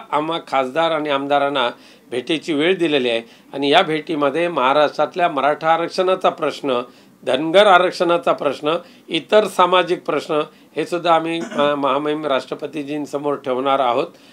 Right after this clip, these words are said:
आणि, अ, मला आनंद आहे यासाठी होतोय की मा-, महामहिम राष्ट्रपतीजींकडे आम्ही वेळ मागत असताना विषय त्यांच्याकडे आम्ही स्पष्ट ठेवला होता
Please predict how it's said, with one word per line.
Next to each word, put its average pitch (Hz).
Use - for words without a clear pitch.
आणि, 147
अ, 151
मला 147
आनंद 175
आहे 185
यासाठी 147
होतोय 139
की 196
मा-, 156
महामहिम 185
राष्ट्रपतीजींकडे 190
आम्ही 180
वेळ 170
मागत 175
असताना 185
विषय 202
त्यांच्याकडे 185
आम्ही 196
स्पष्ट 190
ठेवला 170
होता 110